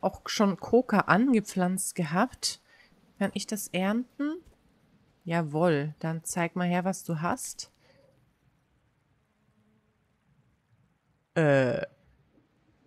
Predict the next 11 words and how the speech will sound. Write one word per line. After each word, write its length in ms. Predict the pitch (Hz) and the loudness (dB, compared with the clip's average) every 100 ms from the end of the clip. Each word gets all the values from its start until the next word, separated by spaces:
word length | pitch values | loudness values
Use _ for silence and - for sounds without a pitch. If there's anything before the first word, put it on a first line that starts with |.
| _ - | _ 4
dein 360 | 170 160 156 - - | 4 4 0 -8 -2
Ernst? 1300 | 147 139 151 214 254 302 311 - - - - - _ _ _ _ - _ _ _ _ _ _ _ _ _ _ _ _ _ | 2 4 4 4 2 -2 -8 -12 -12 -12 -14 -16 _ _ _ _ -20 _ _ _ _ _ _ _ _ _ _ _ _ _
Ein 400 | 185 226 269 302 - | 4 6 4 2 -2
einziges 800 | 233 247 277 285 - - 214 - | 0 0 -2 -6 -8 -6 -8 -8
Coca-Blatt? 920 | - 151 165 - 254 254 - 247 254 185 | -4 -2 -2 -4 -4 -4 -2 -4 -4 -4
Willst 380 | 190 233 - | -4 -4 -6
du 40 | 208 | -8
mich 160 | 202 | -6
eigentlich 280 | 196 196 175 | -4 -4 -6
komplett 640 | - 160 - - 143 131 - | -6 -6 -6 -6 -6 -8 -10
verarschen? 840 | - 196 196 214 226 - 226 247 | -6 -6 -4 -6 -6 -8 -8 -8